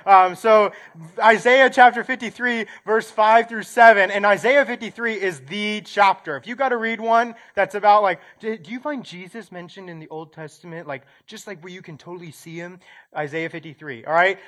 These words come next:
Isaiah fifty-three, verse five, "But he was pierced for our transgressions." This is a prophecy, Old Testament prophecy.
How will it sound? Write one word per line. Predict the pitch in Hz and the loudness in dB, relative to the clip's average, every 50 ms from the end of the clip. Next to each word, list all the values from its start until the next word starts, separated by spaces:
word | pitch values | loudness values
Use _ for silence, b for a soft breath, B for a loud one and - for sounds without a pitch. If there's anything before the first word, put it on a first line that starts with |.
| B B | B B
Isaiah | 170 170 147 202 220 240 254 | -6 -4 -2 0 2 2 2
fifty-three, | 247 254 247 233 233 185 - 233 240 233 220 | 0 -2 -8 -10 -12 -14 -10 -8 -8 -8 -6
verse | 185 208 208 202 - | -4 -4 -4 -6 -4
five, | - - 233 214 190 160 147 131 - | 0 2 4 6 4 4 2 -2 0
"But | - 262 254 226 196 - - | 4 6 6 6 6 4 -2
he | - - 240 269 277 | -8 -8 -6 -4 -4
was | 262 233 214 214 190 175 175 190 240 240 - B B B B B | -4 0 2 4 4 4 4 2 0 -4 -8 B B B B B
pierced | - 226 247 262 277 - - - | -10 -8 -6 -6 -6 -6 -8 -8
for | - 233 233 | -6 -2 0
our | 208 208 208 | 2 2 0
transgressions." | 202 - 214 202 196 190 180 139 139 165 185 190 185 185 - 165 131 120 123 | -2 -4 -8 -8 -8 -8 -10 -10 -6 -4 -2 -2 -4 -4 -10 -14 -14 -14 -16
This | 190 233 285 | -14 -12 -12
is | 285 208 | -4 0
a | 226 208 190 165 | 2 2 2 0
prophecy, | - - 226 220 226 214 220 190 160 - - 147 127 120 120 _ _ _ _ _ _ - | -2 2 4 4 4 4 2 -6 -12 -12 -14 -18 -18 -18 -20 _ _ _ _ _ _ -6
Old | 202 220 262 - | -4 -4 -2 0
Testament | - 226 180 - - 170 151 131 | 0 0 0 -2 -6 -14 -14 -10
prophecy. | - 151 139 131 - _ 131 _ - 143 135 127 | -8 -6 -6 -6 -8 _ -20 _ -20 -20 -20 -20